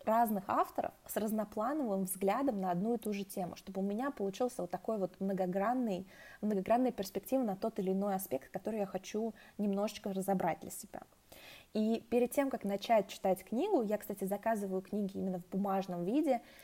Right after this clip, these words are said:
а, расскажу потом почему, но, м, в общем, я в-, отобрала эти книги на месяц и заказала их прям в бумажной, бумажной форме, и я, а, беру и нахожу автора и слушаю его подкасты.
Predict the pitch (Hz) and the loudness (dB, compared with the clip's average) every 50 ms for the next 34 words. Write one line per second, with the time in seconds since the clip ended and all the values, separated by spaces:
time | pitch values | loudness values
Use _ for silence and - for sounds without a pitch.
0 | - - - - - - 190 196 202 196 190 - 196 - - - - - - - | -20 -20 -20 -12 -8 -6 -4 -4 -2 -2 -2 -4 -4 -8 -14 -20 -18 -14 -14 -10
1 | - - 190 190 185 - - 208 202 196 - 180 - 185 180 170 - 175 - - | -6 -4 -2 -2 -2 -2 -4 -4 -4 -2 -4 -4 -4 -4 -4 -4 -6 -8 -8 -4
2 | - 196 202 240 277 311 320 277 - 190 196 202 202 196 190 180 170 - - - | -4 -2 0 0 2 2 2 0 0 -2 -2 0 0 0 0 0 -2 -4 -8 -8
3 | 180 180 - - - - - - - 180 185 180 180 180 185 - 190 185 190 180 | -8 -8 -8 -12 -12 -12 -12 -10 -6 -2 0 0 0 0 -2 -6 -4 -2 0 2
4 | 196 202 202 202 190 190 - - - - 196 185 180 180 175 180 180 180 175 - | 2 4 4 4 2 2 -2 -8 -4 -2 -2 0 0 -2 -2 -2 -2 -2 -4 -6
5 | 190 - - 196 185 180 - - 180 180 190 180 175 165 170 170 - - 180 175 | -10 -12 -10 -8 -8 -6 -4 -4 -2 0 0 0 -2 -4 -4 -6 -8 -8 -8 -8
6 | 170 170 - 180 175 175 170 170 - 180 175 180 170 170 180 - 202 - - 262 | -8 -8 -8 -6 -4 -4 -4 -4 -6 -10 -10 -8 -8 -8 -8 -10 -10 -6 0 0
7 | 311 403 381 - - - - - - - - - - 190 185 180 190 220 254 277 | 0 0 -2 -6 -6 -12 -20 -20 -20 -20 -14 -6 -2 -2 0 2 2 2 0 0
8 | 302 311 - - - - 196 196 196 196 196 190 - 208 - - - - - - | -2 -2 -4 -6 -6 -6 -4 -2 0 0 0 0 0 -2 -4 -8 -14 -16 -16 -20
9 | - _ _ - - - _ _ _ - - - - - - 190 208 202 214 262 | -20 _ _ -20 -20 -20 _ _ _ -20 -20 -16 -12 -8 -4 0 0 0 2 2
10 | 294 269 226 196 - 196 196 196 220 240 - - 190 175 - - - 220 254 302 | 2 2 0 0 -2 -4 -2 -2 -2 -2 -4 -4 -6 -10 -8 -8 -6 -6 -6 -6
11 | 349 - - _ - 202 190 - - 220 254 285 - - 220 202 190 185 180 190 | -8 -10 -12 _ -8 -6 -6 -4 -2 -2 -2 -2 -2 -2 -2 0 0 0 0 -2
12 | 190 202 202 190 190 190 190 - - - 165 156 - - - 190 220 | 0 0 -2 -2 -2 -6 -8 -8 -10 -8 -8 -8 -8 -8 -8 -8 -8